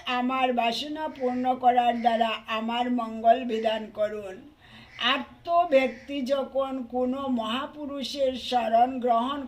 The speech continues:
করে তখন তার, তার নিবেদন বিফল হয় না। হে বীর বিদুর, মরি-, আহ, মরিচিতনয় কশ্যপ বহু বি-, আহ,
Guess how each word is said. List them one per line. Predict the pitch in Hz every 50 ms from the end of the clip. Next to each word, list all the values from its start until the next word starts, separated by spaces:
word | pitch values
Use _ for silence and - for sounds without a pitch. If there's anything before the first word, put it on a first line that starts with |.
| -
করে | - 226 233 220 208 214 214 220 220 - - - - 240 - -
তখন | 269 254 247 - - 262 311 311 302 302 -
তার, | 262 262 247 240 247 254 254 240 240 277 294 277 269 269 262 254 -
তার | - 240 240 247 254 247 254 247
নিবেদন | 240 233 233 233 226 220 233 233 233 226 233 254 269 262 254 247 226
বিফল | 226 226 226 226 - 269 262 254 247 233
হয় | 214 208 208 226 226 214 202 208
না। | 214 214 214 208 202 190 190 - - - - - - - - - - _ _ - - - - - - - - _ _ _ _ _ - - _ _ _ - - - - - - - - - - - - _ _ _ - - - - - - - _ _ - 285
হে | 294 330 339 320
বীর | 262 240 269 262 247 247 254 247
বিদুর, | 208 208 226 233 226 208 208 220 226 220 220 233 - - - - - - _ -
মরি-, | 269 262 269 285 277 269 285 302 320 311 - - 359 339
আহ, | 302 277 269 262 254
মরিচিতনয় | 262 262 254 254 254 262 277 294 269 233 - 370 381 370 - 339 285 269 262 262 254 254 247 233 240
কশ্যপ | 247 254 262 269 262 - - - 320 330 330 330 330 285
বহু | 247 226 220 247 254 277 294 330 339 339
বি-, | 320 269 254 262 269 269 262 277 262 254 247 254
আহ, | 254 254 247 247 247 240 240 240 233